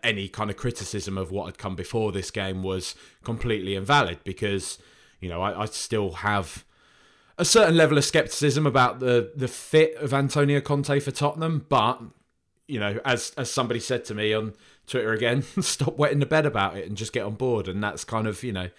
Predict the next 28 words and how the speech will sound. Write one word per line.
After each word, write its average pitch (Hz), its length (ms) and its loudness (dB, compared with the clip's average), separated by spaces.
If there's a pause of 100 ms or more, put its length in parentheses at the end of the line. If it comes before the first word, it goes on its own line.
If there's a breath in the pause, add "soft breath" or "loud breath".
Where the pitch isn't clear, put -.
(420 loud breath)
it's, - 220 -10
it's 139 180 -4
a 131 60 2
fair 123 240 2
point, 127 400 0
really. 98 420 -6
He's 110 200 -4
a, - 20 2
he's 113 220 -2
a, 110 100 0 (100)
he's 107 160 -6
a 104 40 -8
top-class 110 500 -4
manager, 107 340 -2
and 101 120 -4
you 98 80 -6
can 110 200 -8 (300 loud breath)
probably 123 320 2
see 123 260 0
that 107 160 -4
he, 113 380 -4 (400 soft breath)
he 117 400 -2 (1400)
revels 131 640 0
in 110 100 -2
occasions 110 580 -2
such - 260 -8
as 107 120 -8
this, - 380 -4